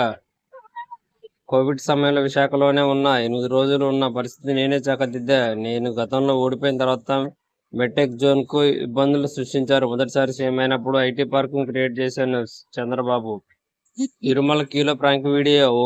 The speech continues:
యూట్యూబర్ నిర్వాహకం. సోషల్ మీడియాలో కలకలం. మండిపడ్డ శ్రీవారి భక్తులు.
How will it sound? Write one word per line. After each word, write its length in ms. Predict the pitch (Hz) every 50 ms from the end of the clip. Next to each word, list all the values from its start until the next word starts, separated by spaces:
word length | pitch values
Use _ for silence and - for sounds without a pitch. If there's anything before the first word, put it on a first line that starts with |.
| 123 123
యూట్యూబర్ 480 | 127 127 117 139 143 131 131 143 135 135
నిర్వాహకం. 540 | 131 131 131 127 139 139 139 123 139 135 123
సోషల్ 280 | 113 120 120 131 127 131
మీడియాలో 360 | 131 131 127 131 131 131 131
కలకలం. 400 | - 131 123 120 127 135 131 123 120
మండిపడ్డ 420 | 120 120 127 117 127 131 127 135
శ్రీవారి 420 | 123 120 123 123 127 131 131 131
భక్తులు. 460 | 127 135 123 113 - - 131 123 120